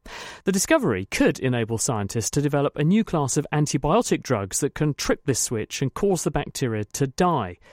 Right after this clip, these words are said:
This would also be a very big help in combating the problem of antibiotic resistance. Respiratory specialist Andreas Floto from the University of Cambridge, who wasn't involved in the study himself,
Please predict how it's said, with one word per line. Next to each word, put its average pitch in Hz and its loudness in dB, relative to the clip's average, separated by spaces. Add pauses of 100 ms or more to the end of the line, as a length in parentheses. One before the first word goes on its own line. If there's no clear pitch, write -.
(340)
This 190 2
would 180 0
also 214 2
be 127 0
a 127 -2
very 156 4
big 135 -2
help 123 -2
in 135 2
combating 131 -2
the 127 0
problem 123 0
of 127 -4
antibiotic 123 -2
resistance. 131 0 (580)
Respiratory 190 0
specialist - -2
Andreas 151 2
Floto 147 0
from 139 0
the 139 2
University 135 0
of 120 -6
Cambridge, 175 2
who 143 0
wasn't 190 0
involved 160 2
in 147 0
the 139 2
study 139 0
himself, 147 2